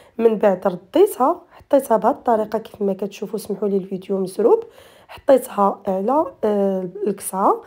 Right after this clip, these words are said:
كبيت هذاك الماء طايب اللي كاين في البرمه ديال هانيت، كنخلط غير واحد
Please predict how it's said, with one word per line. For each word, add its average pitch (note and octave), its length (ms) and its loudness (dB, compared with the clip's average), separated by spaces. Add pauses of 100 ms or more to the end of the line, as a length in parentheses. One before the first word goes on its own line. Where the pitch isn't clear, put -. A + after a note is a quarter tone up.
(240)
كبيت E4 400 4
هذاك B3+ 220 2
الماء A3+ 180 2
طايب G#3+ 300 0
اللي G#3 180 4
كاين D4+ 220 0
في C#4 120 -6
البرمه G#3 400 2
ديال A3 320 2
هانيت، F#3+ 500 2 (300)
كنخلط F4 640 6
غير C#4 200 4
واحد D#4+ 300 4